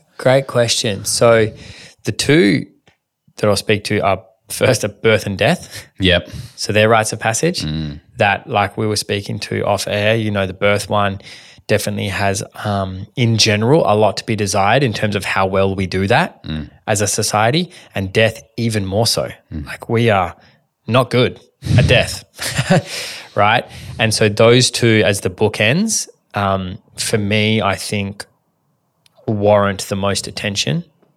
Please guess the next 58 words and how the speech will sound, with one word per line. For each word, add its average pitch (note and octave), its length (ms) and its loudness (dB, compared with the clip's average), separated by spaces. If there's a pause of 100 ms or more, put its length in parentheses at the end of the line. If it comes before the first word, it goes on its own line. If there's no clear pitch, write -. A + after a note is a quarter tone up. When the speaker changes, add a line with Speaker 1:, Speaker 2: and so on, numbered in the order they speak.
(560)
Speaker 1:
And G#2 200 0
then G2+ 420 2 (540)
the, G#2 680 4 (1080)
uh, G2+ 540 2 (560)
and C3+ 80 4
it's C3 120 0
different, F3 500 0 (460)
and C3 100 0
I C#3 40 4
don't, D3+ 200 -2
I, C3+ 260 2
I'd B2+ 100 0
say E3+ 80 2
it F#3+ 40 4
would D#3+ 140 2
be B2 80 0
different A2+ 360 -2
for, - 140 -4
for - 180 -4
men G#2 200 0
and G2 140 -2
women, G2 320 -4
because G2+ 580 0 (420)
women A2 300 0
have G2+ 220 0
that G2 200 0
biological G2+ 640 0
shift, - 560 -2
Speaker 2:
Mm. D2+ 180 -12
Speaker 1:
like, G2 200 -4
in, A2 240 -6
like, G#2 180 0
into G2+ 400 0
menopause. A2 640 2
Speaker 2:
Yeah. D#2+ 120 -8
Speaker 1:
So G#2+ 160 -2
there's, G2+ 200 0
like, F#2 340 -2
lots G#2 240 0
of, G2+ 220 -2
and, A2 160 0
and A2+ 160 0
guys C3+ 220 4
do A#2 180 0
as, G2 160 -2
as G2+ 200 -4
well. G2 300 2
Their C3+ 100 2
biology G2 420 2
changes F#2+ 380 -6
as F#2 120 -8
they F2 140 -4
age, F#2 340 -6
but G#2 100 -2
it's - 140 -8
not G2 140 0
as, F#2+ 220 0
um, F#2 360 -2